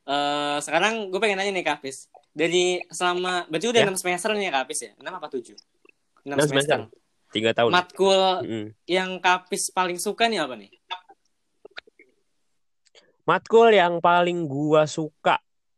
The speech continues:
Speaker 2: Hmm, sebentar. Kayaknya soalnya agak banyak. Gua
Speaker 1: Udah
Speaker 2: lupa
Speaker 1: banyak
Speaker 2: banget
Speaker 1: banget
Speaker 2: nih gua
Speaker 1: soalnya.
Speaker 2: belajar apa aja. Udah banyak banget. Waktu itu gua lupa. Eh, oh, gua s-, ada dua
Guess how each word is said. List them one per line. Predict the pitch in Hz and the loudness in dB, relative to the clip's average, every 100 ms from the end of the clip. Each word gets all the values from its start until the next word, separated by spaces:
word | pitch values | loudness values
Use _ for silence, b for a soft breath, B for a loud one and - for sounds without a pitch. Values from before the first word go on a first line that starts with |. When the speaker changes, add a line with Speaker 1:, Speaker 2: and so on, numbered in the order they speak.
| _ | _
Speaker 2:
Hmm, | 156 170 165 165 165 160 156 143 131 | -6 -4 -4 -4 -4 -4 -4 -4 -6
sebentar. | 117 - 123 123 104 104 | -8 -10 -4 -2 -2 -4
Kayaknya | 120 135 | -8 -8
soalnya | 147 147 127 | -4 -4 -2
agak | 110 | -2
banyak. | 110 110 127 | -4 -6 -8
Gua | |
Speaker 1:
Udah | 131 | -4
Speaker 2:
lupa | 123 | -2
Speaker 1:
banyak | 127 | -2
Speaker 2:
banget | 123 | -2
Speaker 1:
banget | 123 135 | 0 -2
Speaker 2:
nih | |
gua | 139 | -2
Speaker 1:
soalnya. | 123 | -2
Speaker 2:
belajar | 110 165 185 | 0 2 2
apa | 202 | 2
aja. | 98 101 - b b _ _ _ _ _ _ _ - - - 123 | -2 -6 -14 b b _ _ _ _ _ _ _ -14 -12 -6 -2
Udah | 123 | 2
banyak | 123 123 - | 2 2 2
banget. | 135 139 135 - _ _ _ 139 | 2 2 0 -8 _ _ _ -10
Waktu | 139 156 | -8 -6
itu | 190 | -4
gua | 175 196 | -2 -2
lupa. | 170 151 _ - | -4 -8 _ -2
Eh, | 139 - | 0 4
oh, | 180 | 4
gua | 151 185 | 6 4
s-, | 185 - | 4 0
ada | 139 | 2
dua | 147 151 | 6 6